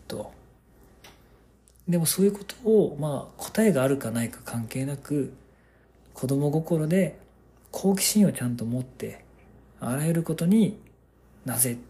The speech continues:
て問いかけることが、僕は脳トレとしてすごい大事なことじゃないかなっていうふうに思います。だから今だったらね、その国がその投資でニーサを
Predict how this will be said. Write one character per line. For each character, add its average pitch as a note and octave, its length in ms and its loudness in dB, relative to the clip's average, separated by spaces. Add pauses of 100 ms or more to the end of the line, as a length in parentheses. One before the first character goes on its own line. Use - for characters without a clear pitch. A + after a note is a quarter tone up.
(140)
て C#3 100 -6
問 C#3 180 -2
い C#3 40 -2
か D3 100 -6
け D#3 100 -2
る D3+ 100 0
こ D#3+ 100 -4
と D#3+ 140 0
が、 G#3 280 4 (680)
僕 B2+ 220 -4
は G#3 100 0
脳 B2 220 -2
ト B2+ 140 -6
レ B2 80 -4
と A#2+ 100 -10
し - 140 -6
て - 260 -14 (640)
す - 240 -8
ご E3+ 120 -2
い C#3 140 -8 (520)
大 A#2+ 180 -6
事 A#2+ 80 -6
な A#2+ 100 -4
こ B2 80 -10
と B2+ 100 -8
じ A#2+ 100 -8
ゃ - 20 -8
な A#2 120 -8
い A2 60 -10
か A#2 120 -12
な A2+ 180 -10
っ - 20 -20
て - 140 -16
い A#2+ 80 -10
う - 20 -12
ふ A#2 140 -14
う B2 40 -10
に F3 280 -4 (320)
思 G#2+ 180 -14
い G#2 60 -12
ま G2+ 160 -16
す。 - 200 -14 (1080)
だ C#3+ 100 -10
か A#2+ 60 -8
ら A2+ 60 -8
今 B2+ 180 -6
だ A#2 100 -10
っ G#2 100 -16
た - 120 -20
ら - 80 -18
ね、 G#3 220 -16 (440)
そ - 140 -18
の G#2 200 -14
国 A#2+ 240 -8
が C#3+ 300 -8 (200)
そ - 120 -14
の A2 60 -10
投 A2+ 200 -10
資 - 120 -6
で A2+ 100 -8
ニ B2+ 140 -4
ー - 20 -4
サ A#2+ 200 -2
を F#2+ 120 -16